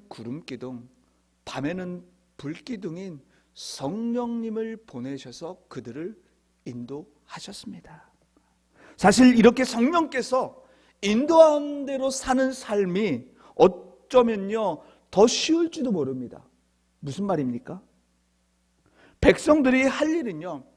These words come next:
이스라엘 백성들이 한 일은요, 아무것도 없습니다. 구름 기둥과 불 기둥이 인도한 대로 따라갔을 뿐입니다.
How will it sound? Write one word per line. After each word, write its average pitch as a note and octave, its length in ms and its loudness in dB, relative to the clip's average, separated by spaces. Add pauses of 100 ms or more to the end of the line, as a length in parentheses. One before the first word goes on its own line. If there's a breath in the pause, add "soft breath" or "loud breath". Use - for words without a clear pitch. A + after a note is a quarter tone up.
(220)
이스라엘 F4 400 0
백성들이 A#3+ 440 -4
한 B3 200 -6
일은요, A3+ 340 -6 (160)
아무것도 F#4 460 6
없습니다. E3 580 -4 (1160)
구름 D#4+ 340 4
기둥과 C#4 400 4
불 G3 240 -8
기둥이 A3 320 -4 (100)
인도한 F#3+ 580 -4
대로 F3 380 -10 (800 soft breath)
따라갔을 G#3 540 -6
뿐입니다. - 500 -20